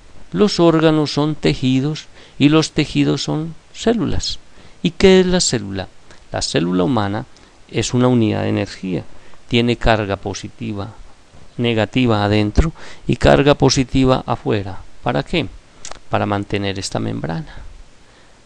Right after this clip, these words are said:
Bien, para que entren nutrientes y salgan desechos.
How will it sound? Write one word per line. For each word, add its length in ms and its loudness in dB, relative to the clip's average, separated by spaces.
Bien, 540 -2
para 220 6
que 180 0
entren 320 2
nutrientes 760 0
y 100 -2
salgan 460 -2
desechos. 640 -6